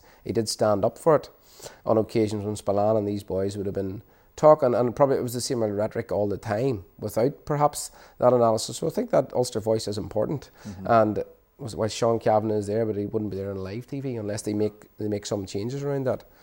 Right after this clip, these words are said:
Speaker 2: Mm-hmm.
Speaker 1: So it will be a loss in that regard.
Speaker 2: And Sean might not defend Derry if,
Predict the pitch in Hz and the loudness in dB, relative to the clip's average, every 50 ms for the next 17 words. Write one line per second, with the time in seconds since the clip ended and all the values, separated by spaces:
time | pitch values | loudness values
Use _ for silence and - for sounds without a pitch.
0 | - 98 92 - 95 92 92 - 131 120 95 120 123 127 135 143 160 165 170 165 | -18 -18 -16 -14 -14 -8 -2 -2 0 0 0 0 0 2 0 2 4 4 6 6
1 | 151 131 117 - - 104 104 113 - 139 139 147 127 101 - - - _ _ _ | 6 4 2 2 -2 -4 -4 -4 -4 -4 -2 -2 -2 -2 -6 -10 -20 _ _ _
2 | _ _ _ _ _ _ _ _ - 95 90 87 82 - 104 98 101 101 90 87 | _ _ _ _ _ _ _ _ -10 -8 -8 -6 -4 0 0 2 2 0 0 0
3 | 82 71 76 - 90 - - 92 90 85 80 85 87 90 98 107 110 107 | -2 -4 -4 -8 -10 -8 -6 -6 -6 -4 -4 -2 -2 0 0 -2 -4 -6